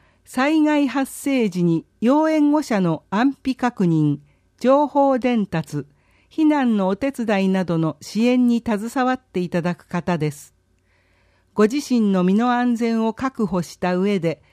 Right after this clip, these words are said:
可能な範囲での支援をお願いします。九、避難支援等実施者はどのように決めればいい？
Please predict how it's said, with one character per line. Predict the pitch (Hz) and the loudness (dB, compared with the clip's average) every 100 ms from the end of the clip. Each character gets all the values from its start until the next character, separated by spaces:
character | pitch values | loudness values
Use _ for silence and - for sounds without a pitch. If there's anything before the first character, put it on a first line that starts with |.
| _ _ _ | _ _ _
可 | - 220 | -4 0
能 | 294 311 | 2 2
な | 311 320 | 2 0
範 | 262 302 262 | -2 0 0
囲 | 220 | 0
で | 196 180 | 0 0
の | 170 - | 0 -2
支 | - - 208 | -10 -6 -2
援 | 214 208 202 | 0 0 0
を | 185 - | -2 -2
お | 175 | 0
願 | 185 175 165 | 2 0 0
い | |
し | 165 - | -2 -2
ま | 151 160 | -4 -4
す。 | - - _ _ _ _ _ _ _ _ _ _ _ _ _ _ | -10 -20 _ _ _ _ _ _ _ _ _ _ _ _ _ _
九、 | - 277 196 147 - _ _ _ _ _ _ _ | 0 2 4 2 -6 _ _ _ _ _ _ _
避 | - | 0
難 | 247 302 302 | 2 4 0
支 | 294 - | -2 0
援 | 294 240 208 | 0 2 -2
等 | - - 208 160 - _ | -2 0 2 0 -2 _
実 | 170 202 | -6 -6
施 | - - | -6 -12
者 | 240 208 | -4 -2
は | 165 160 - | -2 -4 -8
ど | - 285 | -2 0
の | 294 | 2
よ | 233 196 | 2 2
う | 175 | 2
に | 170 | 0
決 | - 190 | 0 2
め | 214 | 2
れ | 202 | 0
ば | 175 165 | 0 0
い | 175 160 | 0 -2
い？ | 156 | -4